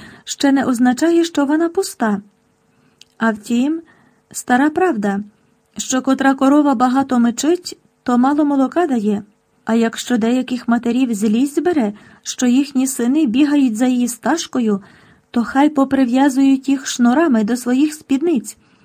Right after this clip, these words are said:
Але тільки, гей там, чуйте, міцними,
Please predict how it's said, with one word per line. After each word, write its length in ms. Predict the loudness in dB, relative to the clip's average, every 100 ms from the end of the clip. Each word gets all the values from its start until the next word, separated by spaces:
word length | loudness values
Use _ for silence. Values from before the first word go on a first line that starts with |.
| _ _ _ -6
Але 260 | 0 2 2
тільки, 480 | 2 2 2 -2
гей 340 | 0 2 2 2
там, 280 | 2 0 0
чуйте, 480 | 2 2 2 -4 -4 -14 _ -4
міцними, 800 | 0 0 0 -2 2 4 4